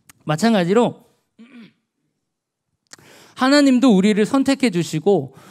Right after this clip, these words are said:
우리에게 드러내 보여주시고 나타내 보여주시지 않으면 우리는 하나님을 만날 수 없고 하나님을 아는 사람이 아닌 겁니다. 그렇기 때문에 아무리 성경에 대한 지식이 있고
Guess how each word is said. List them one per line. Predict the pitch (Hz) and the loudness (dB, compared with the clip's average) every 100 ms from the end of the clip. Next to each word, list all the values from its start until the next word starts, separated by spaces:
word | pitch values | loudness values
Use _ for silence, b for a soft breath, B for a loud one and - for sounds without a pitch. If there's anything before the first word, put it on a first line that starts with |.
| 170 | -4
우리에게 | 185 226 247 226 220 254 143 147 _ - | 2 4 4 2 0 -2 -4 -10 _ -6
드러내 | - 240 285 277 | 0 2 4 2
보여주시고 | 165 185 196 139 - 143 139 143 | 2 0 0 -4 -12 -8 -8 -8
나타내 | 156 170 - 254 247 | -4 -4 -2 0 0
보여주시지 | - 180 196 180 - - 185 - | 0 0 0 -2 -8 -12 -14 -6
않으면 | 156 175 170 240 156 131 b b b - | -4 -2 0 0 -2 -6 b b b -4
우리는 | 170 185 190 262 294 _ | 0 0 0 -2 -4 _
하나님을 | - 254 254 226 208 | -10 -6 -4 -4 -6
만날 | 147 127 147 | -6 -6 -6
수 | 147 - | -8 -14
없고 | - _ 165 - b b b | -20 _ -12 -12 b b b
하나님을 | - 254 247 202 185 233 - | -8 -4 -2 -2 -4 -6 -10
아는 | - 143 175 208 | -16 -8 -6 -6
사람이 | 175 175 156 165 202 b b _ | -6 -8 -6 -6 -10 b b _
아닌 | 143 165 220 220 | -10 -6 -4 -2
겁니다. | 139 131 139 - b b b b | -4 -8 -14 -20 b b b b
그렇기 | - 247 233 | 0 0 0
때문에 | 233 226 220 247 233 139 b b | 0 0 0 0 -2 -6 b b
아무리 | 202 269 302 294 | -4 0 0 0
성경에 | 262 302 302 285 | -2 -2 0 0
대한 | 269 254 | 0 -2
지식이 | 226 - 170 277 233 | -6 -10 -4 -2 0
있고 | 185 - 165 175 165 - | -2 -4 -2 -2 -2 -6